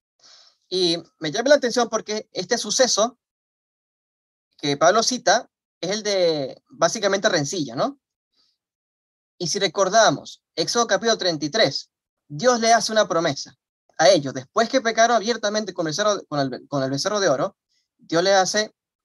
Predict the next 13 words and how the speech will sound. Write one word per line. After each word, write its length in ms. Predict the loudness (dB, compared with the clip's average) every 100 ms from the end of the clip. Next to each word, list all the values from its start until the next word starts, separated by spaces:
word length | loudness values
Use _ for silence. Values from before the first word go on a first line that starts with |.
| _ _
ellos 200 | -6 0
se 60 | 2
arrepienten, 580 | 0 0 0 -2 -10 -14 _ _ _ _ _ _ _
y 200 | -2 0
Dios 160 | 2 2
les 140 | 2
permite, 260 | -2 -4 -2
les 120 | -2
dice, 360 | -2 -4 -8 -16 _ _ _ _ _
"El 200 | 0 0
que 140 | 0 0
me 120 | 2
busque 580 | 2 0 -2 -2 -2